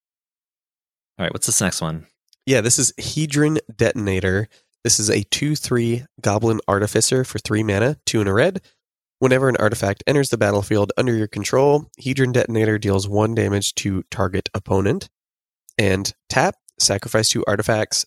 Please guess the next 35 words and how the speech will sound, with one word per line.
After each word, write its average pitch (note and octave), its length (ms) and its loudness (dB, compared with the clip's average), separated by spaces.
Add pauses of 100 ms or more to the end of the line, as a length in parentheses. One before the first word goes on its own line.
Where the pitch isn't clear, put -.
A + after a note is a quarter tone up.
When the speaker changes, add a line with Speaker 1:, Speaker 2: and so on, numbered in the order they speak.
(120)
Speaker 2:
exile C#3+ 300 2
the G#2 80 -4
top G2+ 180 -4
card F#2+ 160 -4
of F#2 60 -2
your F#2 100 -2
library. D3 520 2 (340)
You A#2 80 -4
may G#2+ 100 2
play A2 240 2
that G#2 160 0
card F#2+ 380 0 (160)
this G2+ 160 0
turn. F#2+ 480 -2 (800)
Um, G2+ 560 0 (2000)
I, C4+ 420 2 (760)
well, E3+ 120 6
you F#3 180 0
go G#3 140 4
first, - 340 0
and G2+ 100 -2
then G2 100 0
I'll, F#2 380 0 (140)
I'll G2+ 140 -2
say, F#2+ 240 0
'cause A#2 160 -2
I C3 100 4
think F3+ 300 -2
I A#2 160 2
like A#2+ 220 0
this A2+ 200 0
more G#2 180 0
than G2 120 0
you G2+ 140 0
do, G#2 320 0